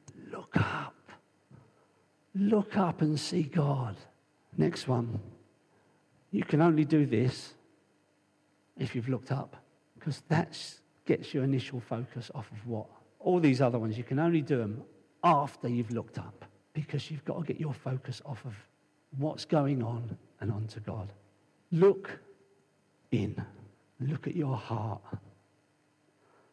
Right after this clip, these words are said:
Psalm a hundred and thirty-nine, twenty-four, twenty-three and twenty-four. "Search me, O God, and know my heart. Try me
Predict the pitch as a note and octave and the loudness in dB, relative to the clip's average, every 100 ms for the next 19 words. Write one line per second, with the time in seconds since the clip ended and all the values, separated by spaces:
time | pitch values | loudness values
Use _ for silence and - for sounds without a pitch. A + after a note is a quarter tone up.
0 | _ - D#3 D3 C#3 C#3 D3 C3 - C3+ | _ -2 2 4 4 4 4 2 4 2
1 | B2+ C3+ A#2+ G#2+ G#2+ - B2+ B2+ C3+ A#2 | 4 0 2 0 -2 -2 -2 -2 -2 -2
2 | A2 - - C3 - C3 B2 B2+ A#2+ - | -4 -6 -2 -2 0 0 0 -2 -4 -4
3 | A2+ G#2 G2 - - _ _ - - - | -6 -4 -8 -16 -20 _ _ -12 -6 6
4 | G#3 F#3 - D#3+ D#3 C#3 C3+ C3+ B2+ C#3 | 8 8 4 6 8 8 6 2 4 2
5 | C#3+ A#2 - - _ _ _ - E3 C3+ | 0 -6 -14 -20 _ _ _ 0 4 6
6 | C#3 D#3 E3+ F3+ F3+ - C3+ A#2 - - | 8 8 8 6 4 4 2 2 -2 -10
7 | - _ _ _ _ _ _ _ - - | -20 _ _ _ _ _ _ _ -12 2
8 | G3+ A#3+ B3 A3 D#3+ C#3+ F#3 F#3 | 6 8 8 6 6 6 6 2